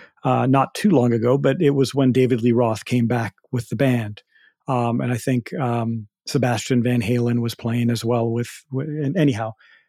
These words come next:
not unlike Alan, um, David Lee Roth in the middle of a song literally forgot the lyrics, like literally forgot. And I was just sitting there going, "Wow, this is crazy."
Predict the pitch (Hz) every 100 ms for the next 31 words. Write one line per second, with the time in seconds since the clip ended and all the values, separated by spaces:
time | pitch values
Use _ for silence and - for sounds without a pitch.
0 | - 139 156 170 151 135 127 - 143 131
1 | 113 131 143 _ _ _ _ 139 131 123
2 | 117 139 135 131 131 123 117 135 - 160
3 | 131 127 131 123 123 160 139 123 127 120
4 | 135 139 131 127 - 123 113 104 - 120
5 | 117 127 113 - - - - _ - 156
6 | 143 131 151 - 131 120 113 - 117 120
7 | - 143 165 147 147 - 165 135 127 131
8 | 127 - 151 - 135 117 185 - 131 -
9 | - 170 208 247 247 147 104 104